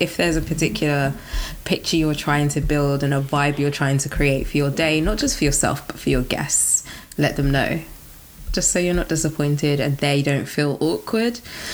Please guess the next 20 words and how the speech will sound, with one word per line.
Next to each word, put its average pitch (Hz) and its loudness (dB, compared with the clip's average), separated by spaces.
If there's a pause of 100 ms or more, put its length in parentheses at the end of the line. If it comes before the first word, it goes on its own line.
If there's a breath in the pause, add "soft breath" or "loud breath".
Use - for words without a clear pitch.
(100)
There's - -10
nothing 196 0
worse 151 2
than, 143 0 (540)
as 165 0
you 165 2
said 160 -2
at 143 -2
the 151 0
beginning, 147 0
Olivia, 147 0
people 170 -2
showing 151 0
up - 0
and 143 0
getting 143 2
it - 0
very, 151 0
very 139 0
wrong. 123 0